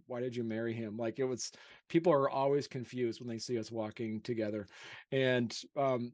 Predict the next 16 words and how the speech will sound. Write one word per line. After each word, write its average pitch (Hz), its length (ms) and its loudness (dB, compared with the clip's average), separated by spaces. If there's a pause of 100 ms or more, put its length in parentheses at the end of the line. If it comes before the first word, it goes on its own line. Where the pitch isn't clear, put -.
yeah, 127 240 0
it's, 131 260 0
it's, 165 260 2
it's 175 220 2
been 160 180 2
a, 151 40 0
it's 143 180 -4
been 147 140 -2
a 131 60 -2
joy 131 600 -2
for 127 320 -2
the 120 80 -4
last 123 320 -4
eleven 127 340 -6
years. 117 360 -2
And, 120 360 -4